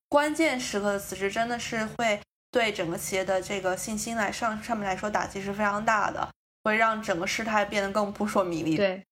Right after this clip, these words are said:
Speaker 2: 但这个其实也可以很好的去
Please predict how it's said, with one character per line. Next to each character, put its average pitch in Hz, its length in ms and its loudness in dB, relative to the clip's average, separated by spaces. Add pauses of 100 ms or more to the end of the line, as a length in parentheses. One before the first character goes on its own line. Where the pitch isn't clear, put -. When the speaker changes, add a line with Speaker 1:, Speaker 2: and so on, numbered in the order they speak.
(140)
Speaker 2:
但 311 200 4
这 339 160 4
个 269 100 10
其 262 220 0
实 330 100 4
也 247 140 6
可 262 120 -2
以 277 140 4
很 247 240 4
好 240 180 6
的 202 140 6
去 254 300 -4